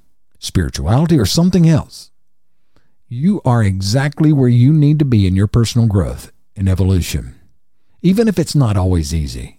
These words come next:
even if it's not always clear where it's leading. So have faith in yourself. Stay true to your values and beliefs.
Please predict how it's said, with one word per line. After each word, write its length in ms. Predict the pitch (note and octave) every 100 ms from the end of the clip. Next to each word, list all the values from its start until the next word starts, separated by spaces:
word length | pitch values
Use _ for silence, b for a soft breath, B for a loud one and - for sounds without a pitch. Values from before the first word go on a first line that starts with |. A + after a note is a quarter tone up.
| -
even 220 | G#3+ G#3+
if 100 | A3
it's 160 | F#3 -
not 220 | D#3+ C#3
always 480 | B2 A2 G#2 G2 E2+
clear 360 | - B2 G#2 D#2+
where 160 | E2
it's 160 | D2+ -
leading. 320 | E2 C#2+ C2 - b b b b - - - - -
So 140 | D#3
have 180 | F3+ C3+
faith 360 | - D3 C3+
in 120 | A2+ G2+
yourself. 560 | E2 - B1+ - - - - - - - - - - -
Stay 300 | - - F3
true 200 | - D3
to 60 | A#2+
your 180 | G#2
values 400 | F2+ F2 F2+ D#2
and 100 | D#2
beliefs. 520 | C#2+ C#2 B1+ - -